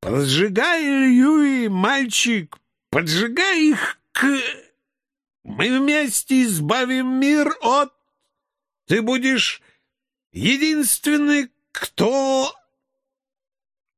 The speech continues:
Естественно, мы всей толпой, и поляки, и израильтяне, и выбриты,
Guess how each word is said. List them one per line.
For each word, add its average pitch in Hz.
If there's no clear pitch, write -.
Естественно, 131
мы 117
всей 156
толпой, 151
и 156
поляки, 156
и 165
израильтяне, 160
и 151
выбриты, 160